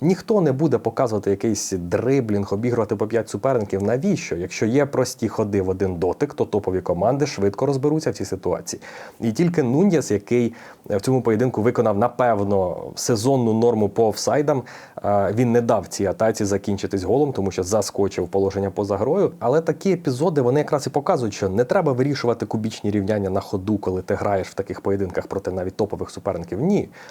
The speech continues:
треба просто чекати, коли відкриються прості ходи, і своє діло виконувати. А Манчестер Сіті свій шанс на перший простий хід отримав в середині першого тайму, коли заробив свій перший кутовий саме з правого флангу атаки,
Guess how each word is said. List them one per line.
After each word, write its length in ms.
треба 200
просто 340
чекати, 400
коли 240
відкриються 500
прості 440
ходи, 420
і 220
своє 300
діло 240
виконувати. 600
А 80
Манчестер 520
Сіті 240
свій 200
шанс 280
на 120
перший 420
простий 420
хід 240
отримав 340
в 40
середині 400
першого 360
тайму, 280
коли 440
заробив 380
свій 120
перший 320
кутовий 400
саме 240
з 80
правого 440
флангу 340
атаки, 440